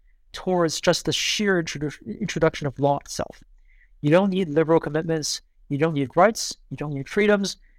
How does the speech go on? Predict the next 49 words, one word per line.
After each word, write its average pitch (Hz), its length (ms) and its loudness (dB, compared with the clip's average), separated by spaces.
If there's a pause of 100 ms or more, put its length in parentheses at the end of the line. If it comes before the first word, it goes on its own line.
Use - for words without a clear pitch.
(120)
You 139 80 -4
don't 165 220 0
need 151 200 -2
the 151 60 0
rule 156 280 4
of 139 100 -6
law 139 360 2
in 151 140 -6
the 143 80 -2
sense 147 240 -2
of 143 80 -8
checking 143 480 -2
or 147 120 -2
balancing 147 440 0
governmental 135 420 -6
power. 185 460 4 (840)
You 156 120 2
don't 180 300 6
need 147 440 0 (100)
even, 151 420 2
like, 135 180 -6 (100)
the 151 100 0
use 151 340 0
of 131 100 0
law 135 200 2
to - 120 -8
further 143 300 -4
economic 170 440 2
goals. 147 360 2 (220)
You 180 80 -4
can 170 120 -2
strip - 260 -4
away 202 200 4 (120)
all 208 240 2
those 160 280 0
things 160 480 -6
in 170 100 -4
the 151 40 -4
survey 160 300 -2
experiment, - 360 -14 (300)
and 147 220 -4
you're 147 120 2
just - 200 -2
left 147 440 4
with 156 120 -4
something 156 220 -4
that 143 80 -4
we 156 140 0
call, 147 220 0